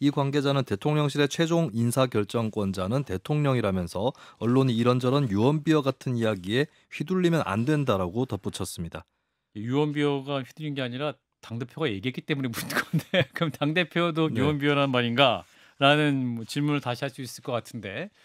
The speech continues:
Speaker 2: 자, 일단 한동훈 대표가 독대 이전에 한남동 라인, 김건희 여사 라인 쇄신 요구를 했는데요.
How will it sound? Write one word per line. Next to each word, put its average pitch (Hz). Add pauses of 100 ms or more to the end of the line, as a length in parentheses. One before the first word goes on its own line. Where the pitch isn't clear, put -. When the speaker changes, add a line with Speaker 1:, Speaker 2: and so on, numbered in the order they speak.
(280)
Speaker 2:
자, 185
일단 208
한동훈 247
대표가 220 (200)
독대 190
이전에 151
한남동 208
라인, 113 (540)
김건희 147
여사 143
라인 104 (380)
쇄신 180
요구를 135
했는데요. 110